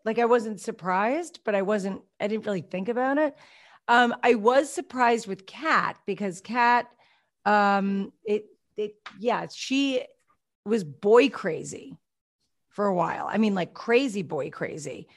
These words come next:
when she was, like, twelve, eleven, ten, I don't know, boy crazy. And so, um, then she went through a period of exploration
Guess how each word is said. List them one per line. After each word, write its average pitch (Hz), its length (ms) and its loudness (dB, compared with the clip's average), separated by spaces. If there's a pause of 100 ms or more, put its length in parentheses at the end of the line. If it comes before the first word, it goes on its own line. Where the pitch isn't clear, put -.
(140)
when 180 100 -8
she 190 160 -8
was, 170 140 -8
like, 160 220 -8
twelve, 180 680 -4
eleven, 170 640 -8 (260)
ten, 151 420 -12
I - 60 -14
don't 131 140 -14
know, 143 100 -16
boy 185 240 -8
crazy. - 380 -12 (480)
And 208 240 -2
so, 202 920 2
um, 190 540 2 (140)
then 294 220 0
she 302 180 -6
went 269 240 -2
through 285 120 -6
a 262 60 -8
period 262 320 -8
of 233 80 -8
exploration 220 1120 -6